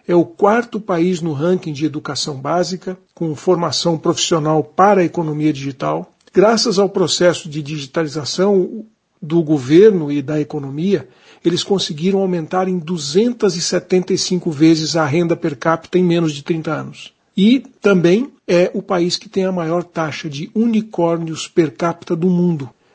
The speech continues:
berço de várias empresas como Skype, Pipedrive,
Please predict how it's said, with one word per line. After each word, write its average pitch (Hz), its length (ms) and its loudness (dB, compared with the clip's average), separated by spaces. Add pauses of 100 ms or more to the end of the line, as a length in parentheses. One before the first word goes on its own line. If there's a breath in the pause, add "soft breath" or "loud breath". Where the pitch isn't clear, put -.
(120)
berço 170 460 4
de 165 520 -6
várias 165 540 0
empresas 156 500 -2
como 147 440 -8 (280 soft breath)
Skype, - 760 -2 (160)
Pipedrive, 160 800 -2